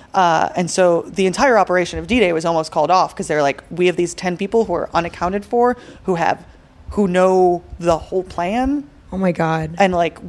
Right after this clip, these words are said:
Speaker 1: we, w-, it's already, like, it's risky if we do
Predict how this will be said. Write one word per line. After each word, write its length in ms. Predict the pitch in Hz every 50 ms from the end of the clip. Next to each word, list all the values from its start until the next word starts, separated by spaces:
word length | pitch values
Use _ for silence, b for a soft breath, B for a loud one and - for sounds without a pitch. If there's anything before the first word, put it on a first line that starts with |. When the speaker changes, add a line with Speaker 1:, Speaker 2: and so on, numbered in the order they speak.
| 160 165
Speaker 1:
we, 120 | 170 180 180
w-, 440 | - - 196 190 170 170 180 - - - 190 180 160
it's 360 | 190 185 185 185 - - -
already, 580 | - - 180 190 190 180 185 185 185 214 190 -
like, 240 | 180 180 175 170 - -
it's 180 | 185 175 - 190
risky 400 | 196 240 233 - 240 233 214 202
if 120 | - -
we 180 | 180 185 175 151
do 560 | 151 151 - - 170 170 180 208 240 254